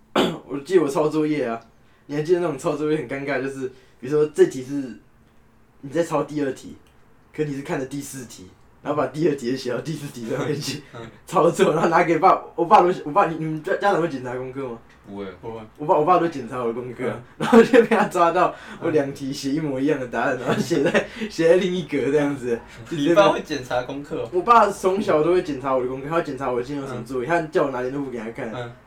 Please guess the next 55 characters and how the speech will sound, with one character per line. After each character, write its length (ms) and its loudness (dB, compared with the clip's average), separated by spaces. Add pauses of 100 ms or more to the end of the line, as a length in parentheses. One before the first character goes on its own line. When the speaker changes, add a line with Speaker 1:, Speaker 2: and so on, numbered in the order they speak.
Speaker 1:
然 100 -6
后 80 -4
拿 180 -6
我 160 -4
的 80 -8 (840)
那 100 -10
个 720 -4
作 160 -2
业， 160 -2
然 120 -8
后 80 -6 (120)
一 80 -8
个 80 -4
一 80 -6
个 80 -8
给 60 -6
他 80 -6
检 120 -14 (100)
查 140 -14
这 80 -10
样。 100 -12 (300)
Speaker 2:
嗯。 60 -16 (180)
Speaker 1:
然 100 -6
后， 240 2
呃， 160 -2
我 120 -2
爸 160 6
很 80 -6
凶 200 -2
啊， 240 -8
Speaker 2:
嗯。 100 -6
Speaker 1:
我 80 -4
爸， 40 -4
我 80 0
觉 80 0
得 60 8
我 40 2
爸 160 4
就 60 -2
算 160 -2
是 60 -4
很 100 -8
凶 180 -8
的 60 -10
那 60 -10
种 80 -14
家 140 -8
长。 100 -6
Speaker 2:
嗯。 180 -14 (300)
Speaker 1:
我 100 -8
每 100 2
次 120 -8
检 120 -2
查， 160 -2
检 20 -4